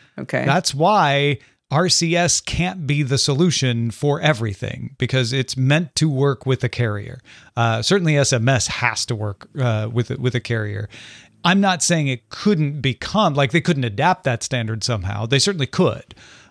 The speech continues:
Speaker 2: Uh, but that's not what it's built for. It's, it's built for carriers to interoperate with each other. And, and it gets wonky, but you can send an S M S without a data connection because it can go over the cellular connection.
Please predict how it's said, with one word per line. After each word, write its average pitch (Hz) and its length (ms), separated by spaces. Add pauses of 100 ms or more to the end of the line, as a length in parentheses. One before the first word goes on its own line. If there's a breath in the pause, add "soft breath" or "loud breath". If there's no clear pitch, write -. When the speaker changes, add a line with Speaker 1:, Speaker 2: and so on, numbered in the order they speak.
Speaker 2:
Uh, 127 140
but 123 160
that's 165 200
not 180 200
what 156 160
it's 147 140
built 135 280
for. 123 260
It's, - 260
it's 156 180
built 170 320
for 143 240
carriers 123 640
to 139 100
interoperate 123 640
with 123 160
each 120 160
other. 117 280 (400 loud breath)
And, 151 280 (120)
and 143 280 (120)
it 156 140
gets 214 220
wonky, 139 720 (520 soft breath)
but 147 540 (580)
you 165 280
can 185 260
send 214 260
an 180 100
S 160 180
M 151 100
S 147 160
without 139 240
a 123 60
data 120 240
connection 110 420 (560)
because 135 480
it 135 80
can 131 200
go 135 260
over 120 180
the 107 100
cellular 110 460
connection. 120 520